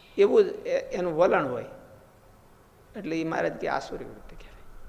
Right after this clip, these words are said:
આમ ભગવાનનો તો મોટો ઓલો આદર લઈને બેઠા હોય, ભગવાનનો મહિમા ને ભગવાનનો આ ને તે ને ભક્તિભાવ ને, પણ અંદરથી મર્યાદા છીન ભીન કરી નાખવાની વૃત્તિ હોય તો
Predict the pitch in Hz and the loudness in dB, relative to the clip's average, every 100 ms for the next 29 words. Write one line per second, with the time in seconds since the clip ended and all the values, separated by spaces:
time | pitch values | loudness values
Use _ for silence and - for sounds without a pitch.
0 | - - - - - - - - - - | -18 -18 -16 -16 -16 -20 -20 -20 -20 -12
1 | 147 151 165 202 208 208 208 196 208 196 | -4 0 2 4 4 2 2 0 0 -4
2 | - - - - - - - 208 - 180 | -8 -12 -14 -16 -20 -20 -14 -10 -6 2
3 | 190 - 196 180 175 170 175 160 156 131 | 2 4 2 4 4 4 4 0 0 -2
4 | 139 131 127 120 151 156 151 143 151 156 | -4 -4 -8 -6 -2 0 0 -2 -4 -4
5 | 147 120 110 - 131 139 135 143 143 135 | -4 -6 -8 -12 -10 -8 -8 -6 -4 -4
6 | 113 110 139 127 107 - - - - - | -8 -12 -8 -6 -8 -16 -20 -20 -20 -20
7 | - - - 180 - - 151 147 139 117 | -20 -14 -6 -6 -4 -6 0 2 2 -2
8 | 131 - - - - - - - - - | -8 -14 -20 -20 -20 -20 -20 -20 -20 -20
9 | - - - 165 156 156 185 196 196 202 | -20 -20 -6 -2 0 6 6 6 6 6
10 | 180 196 208 202 202 - 226 175 190 - | 6 6 8 8 6 4 0 2 2 2
11 | - - 202 196 202 196 185 202 - 190 | 2 2 0 2 2 2 2 -2 2 4
12 | 202 185 - - - - - - - - | 6 4 2 -8 -16 -20 -20 -20 -20 -20
13 | - - - - - - - 233 | -20 -20 -20 -20 -20 -20 -16 -2